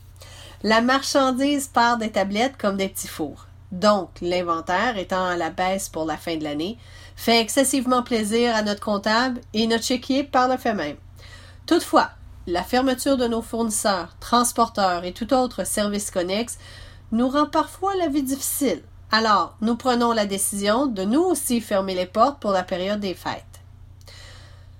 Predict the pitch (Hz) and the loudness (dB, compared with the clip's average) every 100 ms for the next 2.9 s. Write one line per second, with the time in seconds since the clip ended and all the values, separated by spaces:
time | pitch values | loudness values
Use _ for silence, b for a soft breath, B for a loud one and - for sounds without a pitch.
0 | B - - 240 247 294 294 285 - 311 | B -20 -2 0 2 2 2 -2 0 0
1 | 294 - 294 285 277 262 285 285 - 254 | 0 0 0 2 0 0 2 0 -2 -2
2 | 254 254 254 262 330 349 247 277 | 0 0 0 0 2 0 2 2